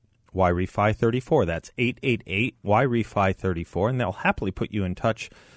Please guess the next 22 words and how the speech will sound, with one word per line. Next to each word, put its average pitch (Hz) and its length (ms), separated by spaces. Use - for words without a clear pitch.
with 104 160
any 143 160
number 147 300
of 90 100
satisfied 92 720
clients 92 340
and 95 80
customers 92 480
of 85 100
theirs 90 260
in 95 80
the 87 40
Phoenix 92 380
area 107 240
who 110 140
have 156 180
been 127 140
investing 85 440
with 87 140
them 98 160
and 92 140
doing 101 340